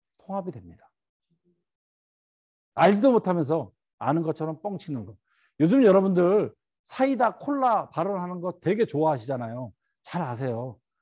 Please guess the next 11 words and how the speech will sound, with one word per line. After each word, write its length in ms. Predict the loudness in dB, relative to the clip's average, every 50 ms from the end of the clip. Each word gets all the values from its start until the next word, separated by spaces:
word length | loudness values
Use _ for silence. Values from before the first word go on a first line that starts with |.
| _ _ _ _ _ _ _
사이다, 460 | _ -4 2 2 2 4 4 2 0
콜라 260 | 2 0 2 2 2
많이 260 | 2 0 -2 -2 -2
마시다가 640 | -2 -2 -4 -6 -6 -8 -8 -6 -4 -4 -4 -6 -6 _ _ _ -6
이빨 340 | -6 -6 -2 0 -2 -2 -2
다 160 | -4 -12 -18
썩어요. 680 | -14 -10 -8 -6 -4 -2 -2 -2 -4 -8 -10 -12 -14 _ _ _ _ _ _
그리고 260 | -2 2 2 2 2 2
몸 320 | 4 4 4 2 0 -4
다 200 | -4 -4 -2 0
망가져요. 840 | 0 0 0 2 2 4 4 4 0 0 -2 -4 -4 -6 -6 -8